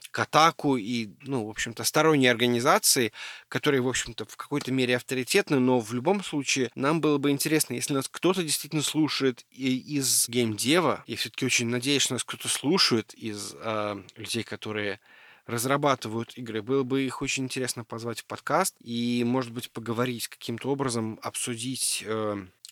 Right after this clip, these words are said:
то, как работает игровая индустрия, потому что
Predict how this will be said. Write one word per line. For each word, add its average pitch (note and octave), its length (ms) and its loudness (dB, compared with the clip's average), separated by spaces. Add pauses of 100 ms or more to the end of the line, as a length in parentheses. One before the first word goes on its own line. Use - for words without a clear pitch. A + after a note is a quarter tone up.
(100)
то, E3 140 6
как E3 180 0
работает B2 680 4
игровая A2 460 0
индустрия, G2+ 500 -8
потому A#2 320 -6
что A#2 240 -6